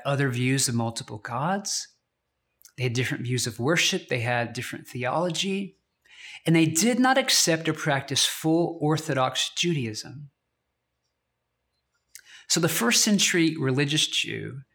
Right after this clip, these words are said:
would have great prejudice and offense against anyone in Samaria for racial reasons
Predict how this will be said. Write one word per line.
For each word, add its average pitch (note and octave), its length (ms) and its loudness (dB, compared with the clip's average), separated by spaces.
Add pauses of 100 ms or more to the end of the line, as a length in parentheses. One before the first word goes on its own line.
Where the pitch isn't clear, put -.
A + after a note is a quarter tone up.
(220)
would C#3+ 140 2
have D3+ 200 2
great A3 340 0
prejudice A#2+ 880 -4
and F#3+ 180 4
offense - 800 -2 (720)
against D#3+ 360 2
anyone G3+ 320 4
in F#3+ 60 2
Samaria A2+ 640 -4 (1000)
for B2+ 400 0
racial D#3 480 0
reasons D3+ 600 0